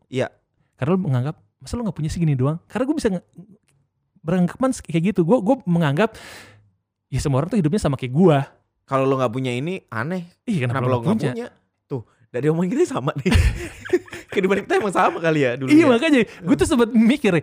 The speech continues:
Speaker 2: "Kayaknya lu sama sama gue deh." Makanya gue nanya sama lu waktu itu
Speaker 1: Hmm.
Speaker 2: perjalanan pulang, kayak da-, daya juang kita emang lemah, coy. Karena kita se-, segampang itu waktu masih kecil. Sampai, sampai akhirnya kita baru-baru benar-benar nge-,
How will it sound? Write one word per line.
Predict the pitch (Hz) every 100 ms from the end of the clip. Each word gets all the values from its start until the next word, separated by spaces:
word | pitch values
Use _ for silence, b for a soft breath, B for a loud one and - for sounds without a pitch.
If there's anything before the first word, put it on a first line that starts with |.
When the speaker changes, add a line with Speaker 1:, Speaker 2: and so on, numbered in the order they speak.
| B
Speaker 2:
"Kayaknya | - 277
lu | 370
sama | 381 160 156
sama | 156
gue | 151 180
deh." | 175
Makanya | 135 143
gue | 247 247
nanya | 156 165
sama | 170 196
lu | 254
waktu | 202
itu | 220
Speaker 1:
Hmm. | 208
Speaker 2:
perjalanan | 165 143 143
pulang, | 139 208 160
kayak | 220
da-, | 165 160
daya | 143 139
juang | 127 147
kita | 151
emang | 233 175
lemah, | 135 170
coy. | 160 117
Karena | 110 147
kita | 190 226
se-, | - 143 B B B B B _
segampang | - - - 156 139 135 131 147 143 143
itu | - 165 - _ 135 117 117 _ _
waktu | _ 127 139
masih | 131 123 110
kecil. | 127 - - 110 107 _ _
Sampai, | _ 131 123 151 165
sampai | _ - 123 165
akhirnya | 123 127
kita | 156 151
baru-baru | 143 123 117 117
benar-benar | 113 117 117 117
nge-, | 117 127